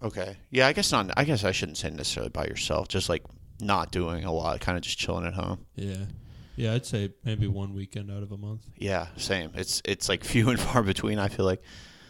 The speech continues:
Speaker 1: Um, but it's, like, my favorite. I love just, like, just chilling out, you know? Do you take that opportunity to cook,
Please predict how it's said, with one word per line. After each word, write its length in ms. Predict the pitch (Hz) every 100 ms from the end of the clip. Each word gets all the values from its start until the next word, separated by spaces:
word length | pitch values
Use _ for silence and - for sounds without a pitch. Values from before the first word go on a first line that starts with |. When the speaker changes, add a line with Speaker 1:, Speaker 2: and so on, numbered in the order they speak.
| _ -
Speaker 1:
Um, 460 | 95 90 87 85 87 - -
but 200 | 92 87 _ _ - _ _ _ _ _ _ _ _
it's, 240 | 104 101 95
like, 160 | 87 _ - -
my 120 | 87
favorite. 480 | 85 - - - - _ _ _ -
I 100 | 95
love 200 | 87 85
just, 240 | - -
like, 100 | - -
just 240 | - - - - - _ -
chilling 220 | - 50
out, 180 | - - -
you 80 |
know? 120 | 80 82 - - - - - - - - - _ - - - - - - - _ _ _ _ - - - - -
Do 100 | -
you 640 | 98 107 127 135 135 131 123 - - - - - - - - -
take 300 | - 107 98
that 140 | 104 98
opportunity 800 | 95 - - - 98 95 - 92
to 560 | - - 90 87 85 - - - - _ -
cook, 500 | - 95 110 -